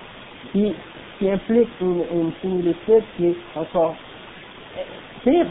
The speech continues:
parce qu'elle implique une, une, une, euh, une idée qui est, euh, qui rabaisse Allah subhanahu wa ta'ala, en faisant penser l'idée que Allah subhanahu wa ta'ala aurait conquéri le trône, c'est-à-dire que quelqu'un d'autre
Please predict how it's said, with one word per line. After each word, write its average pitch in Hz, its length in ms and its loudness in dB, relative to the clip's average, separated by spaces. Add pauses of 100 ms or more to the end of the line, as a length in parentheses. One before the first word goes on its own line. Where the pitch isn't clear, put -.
parce 156 160 2 (100)
qu'elle 190 300 2
implique 214 300 -2 (100)
une, 185 220 -2 (140)
une, 170 300 -6
une, 160 160 0
euh, 160 220 0 (420)
une 165 200 -2
idée 165 340 -2 (100)
qui 156 120 0
est, 147 320 -2 (380)
euh, 135 560 2 (600)
qui 160 80 0
rabaisse 165 460 2 (120)
Allah 143 300 0
subhanahu 123 300 -10
wa 123 80 -10
ta'ala, 131 200 -2 (380)
en 151 120 0
faisant 165 400 -2
penser 165 560 0 (220)
l'idée 160 340 2 (100)
que 170 60 0 (180)
Allah 151 240 2 (100)
subhanahu 143 180 -6
wa - 60 -12
ta'ala 165 380 4
aurait 147 280 -2
conquéri 170 500 2
le 156 100 0 (120)
trône, 202 240 2 (560)
c'est-à-dire 156 420 2
que 156 80 0
quelqu'un 160 420 4
d'autre 208 320 4